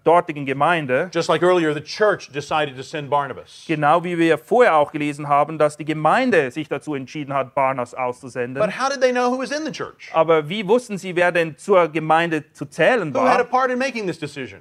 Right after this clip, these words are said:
Speaker 1: Wer hatte Anteil an dieser Entscheidung?
Speaker 2: We know from First Corinthians that non-Christians came to the assembly.
Speaker 1: Wir wissen aus ersten Korinther,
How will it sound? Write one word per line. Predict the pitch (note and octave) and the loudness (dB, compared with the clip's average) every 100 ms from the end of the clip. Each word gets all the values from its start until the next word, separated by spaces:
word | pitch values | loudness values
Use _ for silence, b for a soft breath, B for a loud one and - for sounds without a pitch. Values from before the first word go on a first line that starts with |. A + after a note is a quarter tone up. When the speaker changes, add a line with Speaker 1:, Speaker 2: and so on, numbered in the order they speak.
| - | -16
Speaker 1:
Wer | C#3 D#3 F#3+ A3+ G#3+ - | -2 2 6 4 2 0
hatte | F3+ G3+ | -2 0
Anteil | F3+ B3 G#3 E3 | 0 2 4 4
an | D3 C#3+ | 2 -2
dieser | C3+ | -6
Entscheidung? | C3+ B2 B2+ A#2+ A#2 A2 | -6 -4 -4 -4 -6 -2
Speaker 2:
We | G3 | 2
know | F3 A3 | 4 2
from | G#3+ | 2
First | F#3+ F3 | 0 0
Corinthians | G#3+ A3+ F3+ | -2 -2 -2
that | E3 | -4
non-Christians | C#3 C#3 G3+ B3+ F3+ D#3+ F#3 - | -2 0 2 2 -2 -6 -6 -6
came | F#3+ F3+ | -6 -4
to | |
the | D3 | -6
assembly. | C#3 F#3 A#3+ F#3+ F#2 G2+ _ - | -6 -4 -4 -4 -8 -12 _ -2
Speaker 1:
Wir | D#3 D3+ | 0 2
wissen | G#3 G#3 | 2 2
aus | E3+ D#3+ | 0 0
ersten | F3+ F3 D3+ | -2 -2 -4
Korinther, | C#3+ D#3 F#3+ | -2 -2 0